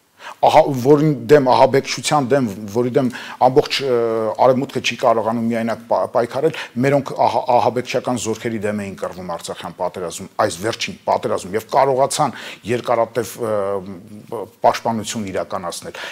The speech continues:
Էնպես որ մեր ժողովուրդն արժանի չէ այս գավառամտությանը։ Իրենք թող լավ, իրենց չեն հարգում, մեր ժողովրդին գոնե հարգեն, գոնե սիրեն ժողովրդին։ Այդ սիրո պակասից է, որ մեր ժողովուրդը հեռանում է, բացարձակապես սոցիալականը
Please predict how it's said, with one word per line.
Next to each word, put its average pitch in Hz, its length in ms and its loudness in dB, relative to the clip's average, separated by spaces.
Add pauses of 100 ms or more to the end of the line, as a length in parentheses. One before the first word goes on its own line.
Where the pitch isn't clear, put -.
(180)
Էնպես 131 260 0
որ 127 160 0
մեր 110 180 -2
ժողովուրդն 120 460 -2
արժանի 113 400 -4
չէ 120 200 -2
այս 92 200 -6
գավառամտությանը։ 98 1000 -6 (460)
Իրենք 123 240 -4
թող 127 140 -2 (640)
լավ, 131 160 -2 (100)
իրենց 139 280 -4
չեն 139 240 -4
հարգում, 120 360 -2
մեր 120 160 -4
ժողովրդին 120 400 -4
գոնե 90 300 -12
հարգեն, 80 460 -12
գոնե 127 200 -6
սիրեն 135 440 -6
ժողովրդին։ 85 560 -12 (440)
Այդ 135 140 -2
սիրո 135 340 -2 (220)
պակասից 127 500 -2
է, 95 100 -8
որ 80 200 -14
մեր 80 160 -12
ժողովուրդը 85 480 -10 (100)
հեռանում 92 420 -4
է, 80 60 -14 (380)
բացարձակապես 127 760 2
սոցիալականը 101 640 -4